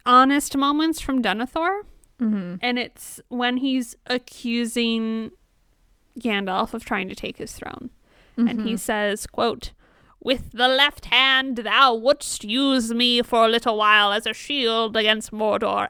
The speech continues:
Speaker 1: and with the right bring up this Ranger of the North to supplant me."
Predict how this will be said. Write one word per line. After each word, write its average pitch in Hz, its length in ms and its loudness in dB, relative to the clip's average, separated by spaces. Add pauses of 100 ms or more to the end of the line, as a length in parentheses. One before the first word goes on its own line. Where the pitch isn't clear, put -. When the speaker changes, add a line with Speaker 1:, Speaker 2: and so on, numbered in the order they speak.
Speaker 1:
and 240 220 0
with 294 340 -2
the 294 160 0
right 415 440 4 (240)
bring 233 240 2
up 214 200 0
this - 260 -4
Ranger 220 500 4
of 214 160 0
the 190 100 -2
North 208 400 0
to 247 100 -8
supplant - 640 -6
me." 85 300 -12